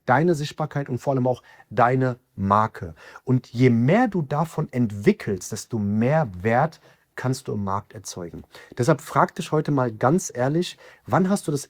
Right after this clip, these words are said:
letzte Mal bewusst in dich investiert? Nicht in ein neues iPhone, nicht in einen neuen privaten Urlaub, nicht in irgendein Spielzeug fürs Büro, sondern in etwas, was deinen Marktwert vor allem erhöht. Hast du denn schon mal Kunden vor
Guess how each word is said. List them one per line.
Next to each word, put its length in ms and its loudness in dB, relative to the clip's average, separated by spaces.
letzte 440 0
Mal 320 2
bewusst 720 2
in 220 2
dich 180 -2
investiert? 540 -8
Nicht 180 0
in 100 4
ein 60 2
neues 320 -2
iPhone, 480 -2
nicht 200 -4
in 260 2
einen 320 -10
neuen 340 0
privaten 560 2
Urlaub, 400 6
nicht 220 2
in 80 -2
irgendein 480 0
Spielzeug 680 -2
fürs 200 -8
Büro, 240 -6
sondern 200 4
in 100 -2
etwas, 440 0
was 220 0
deinen 240 0
Marktwert 800 0
vor 180 -6
allem 160 -6
erhöht. 380 -10
Hast 260 0
du 60 6
denn 120 6
schon 220 -2
mal 260 -2
Kunden 420 4
vor 400 4